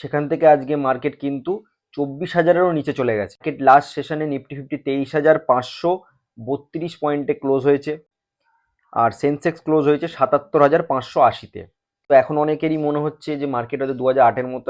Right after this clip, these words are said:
একটা সিচুয়েশনে আসতে চলেছে, বা কোভিড প্যান্ডেমিকে যে মার্কেট ক্র্যাশ করেছিল, সেই রকম একটা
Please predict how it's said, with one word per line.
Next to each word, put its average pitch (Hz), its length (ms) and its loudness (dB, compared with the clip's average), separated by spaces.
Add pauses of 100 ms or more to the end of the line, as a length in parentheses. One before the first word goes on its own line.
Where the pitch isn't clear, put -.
একটা 127 180 0 (440)
সিচুয়েশনে 127 560 -8
আসতে 123 240 -14
চলেছে, 120 300 -6 (480)
বা 113 80 -4 (120)
কোভিড 123 280 -4 (160)
প্যান্ডেমিকে 127 540 -2 (120)
যে 127 60 -2 (160)
মার্কেট 113 320 -6
ক্র্যাশ 117 260 0
করেছিল, 123 240 -6 (120)
সেই 120 160 -4
রকম 131 180 -4
একটা 123 160 -12